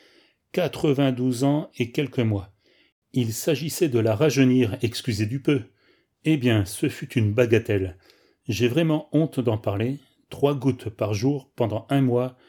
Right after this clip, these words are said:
suffirent à la guérir de soixante-quinze ans. C'était par jour plus de deux ans de moins. L'illustre malade était donc revenu à l'âge de dix-sept ans, âge charmant, âge des ris et des jeux,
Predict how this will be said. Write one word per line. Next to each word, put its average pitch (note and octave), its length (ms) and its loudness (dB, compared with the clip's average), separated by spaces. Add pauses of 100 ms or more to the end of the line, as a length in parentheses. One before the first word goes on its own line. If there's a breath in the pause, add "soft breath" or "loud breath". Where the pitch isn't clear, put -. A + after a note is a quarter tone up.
(220 soft breath)
suffirent F3 580 -2
à B2+ 80 4
la A#2 100 0
guérir D3 600 -4 (240)
de A#2 60 -2
soixante-quinze C3+ 800 -2
ans. F#2 180 -8 (540)
C'était - 360 -2
par C3 220 0
jour D3 400 -2
plus E3+ 160 -6
de C3+ 120 2
deux C#3 280 -2
ans D3+ 80 0
de A#2+ 120 2
moins. A2 300 -2 (480 soft breath)
L'illustre D3 520 0
malade C3 480 -2
était A#2 280 -2
donc C#3 260 -2
revenu B2 580 -2
à A2 80 -2
l'âge A2+ 240 -2
de G#2+ 100 -2
dix-sept A#2 460 -6
ans, G#2+ 180 -4 (500 soft breath)
âge C#3+ 300 2
charmant, G#2+ 540 -2 (360 soft breath)
âge B2+ 260 0
des G#2+ 180 4
ris A#2+ 260 -2
et A2+ 80 2
des A2 140 2
jeux, A2+ 320 0